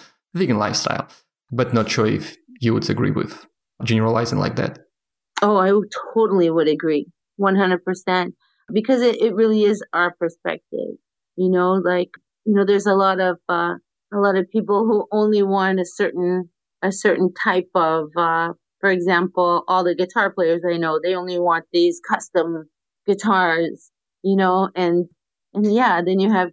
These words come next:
Speaker 2: kids that are just starting out. They're lucky if they can find a, a broken guitar in the garbage.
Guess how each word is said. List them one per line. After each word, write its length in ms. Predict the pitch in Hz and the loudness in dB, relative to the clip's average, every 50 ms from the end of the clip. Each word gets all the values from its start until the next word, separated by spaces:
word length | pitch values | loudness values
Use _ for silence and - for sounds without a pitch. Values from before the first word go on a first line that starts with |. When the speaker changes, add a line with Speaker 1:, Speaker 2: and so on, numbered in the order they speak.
| _ _ - | _ _ -2
Speaker 2:
kids 200 | 233 196 180 170 | -2 -2 -2 -2
that 160 | 180 185 185 | -4 -2 0
are 120 | 185 185 | 0 0
just 220 | - 165 180 175 - | 0 -2 -4 -4 -6
starting 460 | - - 185 175 180 175 175 175 175 | -4 -2 0 2 2 2 2 2 2
out. 340 | 180 175 175 170 165 165 165 _ _ _ _ _ _ _ _ _ | 2 2 2 2 0 -2 -6 _ _ _ _ _ _ _ _ _
They're 180 | - 196 214 220 | 0 2 4 4
lucky 340 | 220 214 214 214 220 226 | 4 2 2 0 0 0
if 140 | 214 190 190 | 0 0 0
they 140 | - 196 190 | 0 -2 0
can 220 | 185 - 190 190 | 0 -2 -2 -2
find 360 | 185 - 185 175 185 190 190 185 | -2 0 0 0 0 0 2 2
a, 280 | 196 185 185 185 180 170 - - _ - | 2 2 2 2 0 0 -4 -6 _ -6
a 60 | 175 | -4
broken 420 | 165 185 190 202 196 - 208 196 | -2 0 0 0 0 0 0 0
guitar 420 | 180 185 185 - 226 214 196 202 196 | 0 -2 -2 -2 0 0 2 2 2
in 100 | 196 196 | 2 0
the 80 | 185 | 0
garbage. 460 | 160 175 180 185 196 220 208 190 156 | 0 2 2 2 2 0 -2 -4 -4